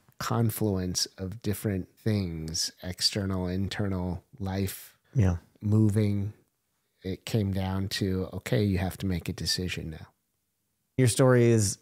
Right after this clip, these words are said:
Speaker 2: typical and atypical, right? We all go through these same kind of life issues, and everyone does it a little bit differently. Um, so it's just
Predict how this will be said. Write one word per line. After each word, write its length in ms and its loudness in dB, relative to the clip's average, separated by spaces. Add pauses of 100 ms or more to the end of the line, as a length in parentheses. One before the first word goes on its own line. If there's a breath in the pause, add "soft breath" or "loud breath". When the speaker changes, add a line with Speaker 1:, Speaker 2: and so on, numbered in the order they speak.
(340)
Speaker 2:
typical 400 4
and 220 4
atypical, 520 -2
right? 180 0
We 100 2
all 160 4
go 120 4
through 200 0
these 400 0
same 320 2
kind 180 0
of 220 -4 (120)
life 320 -4
issues, 500 2 (520 soft breath)
and 220 2
everyone 420 0 (240)
does 160 0
it 40 -2
a 20 -2
little 160 0
bit 100 0
differently. 440 0 (880 loud breath)
Um, 340 -4
so 140 2
it's 100 2
just 200 2